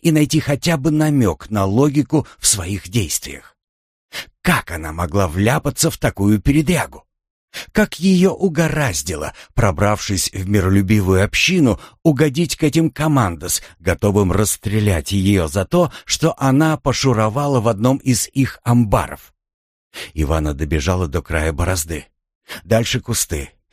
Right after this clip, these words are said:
несколько деревьев и снова виноградники. Она не узнавала этих мест,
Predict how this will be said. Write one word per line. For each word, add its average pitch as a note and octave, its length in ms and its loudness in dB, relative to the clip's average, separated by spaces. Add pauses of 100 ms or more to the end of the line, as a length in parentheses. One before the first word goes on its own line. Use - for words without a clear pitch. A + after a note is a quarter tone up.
(180)
несколько G#2 480 0
деревьев C3+ 600 2 (200)
и D3 80 2
снова B2 420 2
виноградники. G#2+ 880 -2 (640)
Она C3 240 2
не C3+ 120 4
узнавала G#2+ 640 -2
этих F#2+ 340 -4
мест, F#2 400 -2